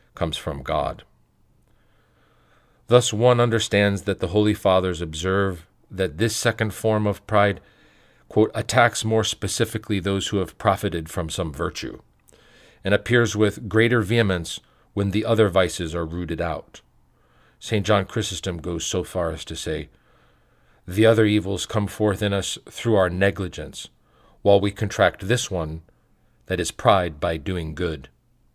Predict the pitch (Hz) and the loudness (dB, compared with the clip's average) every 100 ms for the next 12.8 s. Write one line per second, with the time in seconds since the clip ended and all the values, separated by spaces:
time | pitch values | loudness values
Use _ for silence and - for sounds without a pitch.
0 | _ _ _ _ _ _ _ _ - 139 | _ _ _ _ _ _ _ _ 0 2
1 | 139 110 110 104 110 107 - 113 98 98 | 4 4 2 2 -2 -4 -6 -4 -4 -4
2 | 110 - 87 - - 117 127 120 117 104 | -6 -4 -4 -4 4 6 6 6 2 0
3 | - 98 82 - 92 - 95 - 90 82 | -2 -4 -4 -8 -14 -6 -6 -4 -8 -8
4 | - 85 78 73 80 90 78 85 80 - | -6 -4 -6 -10 -10 -8 -10 -12 -14 -16
5 | - 80 73 69 64 - - _ _ _ | -8 -8 -8 -14 -16 -20 -20 _ _ _
6 | _ _ _ _ _ _ - _ _ - | _ _ _ _ _ _ -20 _ _ -20
7 | - 117 110 113 131 127 - _ _ _ | 0 4 4 4 0 -2 -8 _ _ _
8 | _ - 131 123 113 104 127 143 135 123 | _ 2 4 6 2 0 2 0 0 -4
9 | 107 104 - 107 92 - 82 92 98 92 | -2 -6 -4 -4 -2 -4 -6 -6 -4 -6
10 | - 90 82 92 85 104 107 104 101 95 | -4 -6 -4 -6 -4 -2 0 -2 -2 0
11 | 95 85 - 95 90 82 87 87 - 95 | -2 -2 -2 2 2 0 -4 -6 -8 -8
12 | 82 82 87 85 82 80 85 71 | -6 -4 -2 -2 -4 -6 -8 -10